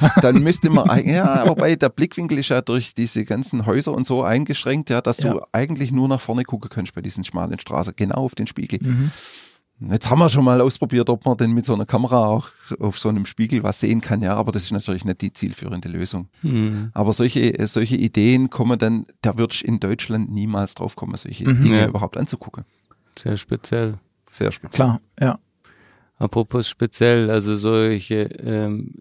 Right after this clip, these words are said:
Speaker 3: die kulturellen Unterschiede, ähm, die du jetzt wahrnimmst und die dich für Japan vielleicht einnehmen, ähm, würdest du die in China auch beobachten und ist dir das gleichermaßen sympathisch?
Speaker 2: Hm,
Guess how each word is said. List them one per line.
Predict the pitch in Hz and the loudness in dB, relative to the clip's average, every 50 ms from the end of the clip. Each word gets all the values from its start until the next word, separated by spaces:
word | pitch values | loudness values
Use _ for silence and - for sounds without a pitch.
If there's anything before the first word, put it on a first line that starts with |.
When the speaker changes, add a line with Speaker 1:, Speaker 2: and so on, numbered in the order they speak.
| - _ - - - | -20 _ -20 -18 -16
Speaker 3:
die | - 131 113 - 123 120 120 113 | -16 -16 -12 -4 -2 -2 -2 -2
kulturellen | 110 _ - 123 123 117 - - 117 107 110 113 123 127 127 123 | -4 _ 0 0 0 0 0 0 2 4 4 4 4 4 2 2
Unterschiede, | 120 123 135 143 139 143 135 120 - - 131 131 123 123 123 123 123 123 - - - - | 0 0 -2 -2 0 -2 -4 -4 -4 -6 -6 -4 -2 -4 -4 -2 -2 -4 -4 -6 -8 -6
ähm, | 123 117 113 113 113 110 110 110 110 107 117 135 139 113 104 - _ _ _ _ _ _ | -4 -2 0 0 0 0 0 0 -2 -4 -6 -8 -10 -12 -12 -14 _ _ _ _ _ _
die | 120 120 110 | -4 -4 -2
du | 104 113 123 135 | 0 0 2 2
jetzt | 135 123 - | 2 0 -2
wahrnimmst | 117 113 117 120 123 120 120 110 - - | -4 -2 0 2 2 2 2 0 0 -2
und | 110 107 | -2 0
die | 107 110 107 | 0 0 0
dich | 113 110 - | 0 -2 -2
für | - - 104 98 98 | -2 -2 -2 0 0
Japan | 98 101 101 107 120 - - 127 120 117 107 | 2 2 2 2 2 0 0 0 0 0 0
vielleicht | 113 107 104 104 107 101 - | 0 0 2 0 0 -2 -4
einnehmen, | - 113 117 123 127 127 127 127 131 127 123 - - - _ _ _ _ _ _ 110 | -4 -2 0 2 2 2 2 2 0 -2 -2 -6 -18 -20 _ _ _ _ _ _ -2
ähm, | 110 107 107 107 107 107 107 107 107 - - - - - | 0 0 2 0 0 0 0 -2 -2 -4 -6 -10 -12 -14
würdest | - 98 107 104 107 117 117 - - | -14 -14 -8 -2 -2 -2 -2 -2 -8
du | 113 | -8
die | 110 110 113 110 110 110 | -6 -4 -2 -2 0 0
in | 107 104 95 - | -2 -2 -4 -4
China | - 120 123 120 110 | -2 0 0 0 0
auch | 110 117 131 127 | 0 0 -2 -2
beobachten | - - 135 135 135 135 131 - - - 127 120 | -2 -4 -4 -2 0 -2 -2 -2 -2 -2 0 0
und | 117 110 110 107 117 | 2 2 0 0 0
ist | 113 117 - - | -2 -4 -2 -4
dir | 117 110 | -2 0
das | 107 107 101 - - _ _ _ | 0 -2 -2 -6 -14 _ _ _
gleichermaßen | _ - 107 113 123 131 139 135 135 143 143 127 135 123 | _ 2 2 4 4 4 2 2 2 2 0 0 0 -2
sympathisch? | 120 123 123 117 123 127 139 143 - - 151 - - _ _ _ _ - - - - - - - - - - - - - - _ _ _ _ _ _ _ _ _ _ _ _ _ _ _ _ _ _ _ _ _ _ - | 0 -2 0 0 0 0 0 -2 -2 -6 -10 -10 -12 _ _ _ _ -20 -20 -20 -20 -20 -20 -20 -20 -20 -20 -20 -20 -20 -20 _ _ _ _ _ _ _ _ _ _ _ _ _ _ _ _ _ _ _ _ _ _ 0
Speaker 2:
Hm, | - 131 139 127 | 2 4 4 4